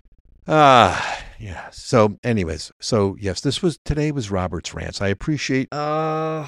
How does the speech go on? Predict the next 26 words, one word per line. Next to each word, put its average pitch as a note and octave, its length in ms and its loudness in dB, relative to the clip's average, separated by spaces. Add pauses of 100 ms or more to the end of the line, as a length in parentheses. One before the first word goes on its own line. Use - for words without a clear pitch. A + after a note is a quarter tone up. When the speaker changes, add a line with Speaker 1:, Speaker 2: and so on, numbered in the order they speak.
Speaker 1:
that G#2 140 -6
you G2 260 -6
humored G2+ 440 -2
me F2 140 -2
for F2+ 400 -6 (640)
all D3 120 0
three G#3 220 -8
segments. - 600 -12 (100)
Speaker 2:
I'm G3+ 320 -4
with F3 240 -2
you. B2+ 280 -8 (120)
I F#3 180 -2
am F#3 180 -4
with D#3+ 200 -2
you, C#3+ 180 -8
Robert. B2 500 -6 (120)
I, C#3 360 -4 (100)
you C3+ 180 -6
know, C#3 380 -4
this D#3 300 -6
is, D#3 340 -6
uh, C3+ 400 -4 (800)
we F3 200 -4
need F#3+ 280 -6
to F#3 120 -8
restore F3 920 -2